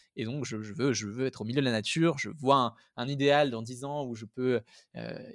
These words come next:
étudier, lire une partie de mes journées et me balader au bord de la rivière. Je veux créer une petite librairie dans ce lieu pour que les,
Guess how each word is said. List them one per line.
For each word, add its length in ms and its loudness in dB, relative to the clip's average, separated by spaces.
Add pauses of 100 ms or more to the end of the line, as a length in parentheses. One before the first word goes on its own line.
étudier, 640 2
lire 400 2
une 80 -4
partie 240 -4
de 40 -6
mes 80 -2
journées 600 0
et 80 -8
me 80 -4
balader 320 8
au 80 6
bord 140 6
de 60 2
la 80 2
rivière. 600 4
Je 100 -8
veux 60 -6
créer 200 -4
une 60 -6
petite 280 -12
librairie 420 6
dans 140 -2
ce 120 -10
lieu 240 2
pour 160 -6
que 80 -2
les, 160 2